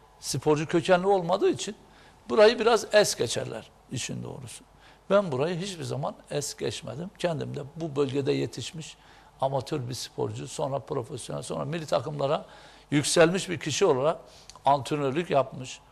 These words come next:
kulüpçülük yapmış, her alanında çalışmış bir kişi olarak buradan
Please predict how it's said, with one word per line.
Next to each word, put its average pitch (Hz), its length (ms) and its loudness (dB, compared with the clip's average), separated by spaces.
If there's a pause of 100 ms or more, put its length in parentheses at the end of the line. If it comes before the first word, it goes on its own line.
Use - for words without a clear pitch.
kulüpçülük 165 560 -4
yapmış, 151 460 0
her 233 160 -2
alanında 151 500 -4
çalışmış 156 480 -12
bir 160 100 -12
kişi - 260 -16
olarak 156 240 -10 (540)
buradan 185 460 2